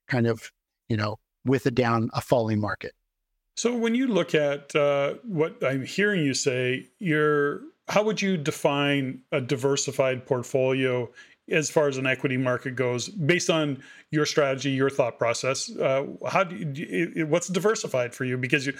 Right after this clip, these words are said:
Speaker 2: we hear that term all the time. You gotta diversify, uh, but
Speaker 1: Right.
Speaker 2: what does it mean?
Speaker 1: Yeah. So th-, there's a couple ways we could look at it. This won't cater to, um, passive investors, but a diversification between,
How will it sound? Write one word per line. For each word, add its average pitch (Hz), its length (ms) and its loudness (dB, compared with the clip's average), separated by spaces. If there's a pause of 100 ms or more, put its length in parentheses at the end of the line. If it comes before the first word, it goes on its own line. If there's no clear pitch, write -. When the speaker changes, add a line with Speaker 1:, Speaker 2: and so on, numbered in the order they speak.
(140)
Speaker 2:
we 143 100 0
hear 214 180 2
that 143 220 -2
term 143 260 2
all 135 80 2
the 123 80 -4
time. 160 240 0
You 123 60 -2
gotta 160 180 2
diversify, 139 540 0 (400)
uh, 135 240 4
but 127 340 0
Speaker 1:
Right. 139 220 2 (320)
Speaker 2:
what 160 180 2
does 160 120 0
it 170 60 0
mean? 147 280 -2 (1000)
Speaker 1:
Yeah. 143 280 2
So 180 180 2
th-, 190 140 -2
there's 196 160 2
a - 20 -10
couple 208 260 2
ways 180 200 2
we 156 100 2
could 135 160 -2
look 135 180 0
at 135 180 2
it. 160 160 -2 (280)
This 156 160 0
won't 160 160 2
cater 147 300 2
to, 135 440 0
um, 113 440 0
passive 135 280 2
investors, 131 460 2
but 127 220 0 (340)
a 143 60 -2
diversification 160 800 2
between, 135 540 2